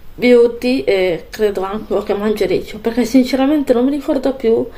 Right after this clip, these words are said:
cosa ho, eh, messo dentro la bustina della Douglas o Douglas che Dio si voglia.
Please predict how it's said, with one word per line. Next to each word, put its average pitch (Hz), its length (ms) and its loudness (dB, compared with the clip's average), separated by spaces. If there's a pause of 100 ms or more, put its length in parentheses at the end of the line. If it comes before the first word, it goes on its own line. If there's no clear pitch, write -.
(440)
cosa 226 760 0
ho, 180 420 -2
eh, 190 600 -6
messo 208 420 0
dentro 214 400 0
la 214 100 2
bustina 196 720 -2
della 202 320 2
Douglas 214 520 2
o 196 420 -2
Douglas 196 460 -2
che 202 140 -4
Dio 202 200 -2
si 208 160 -12
voglia. 190 560 -4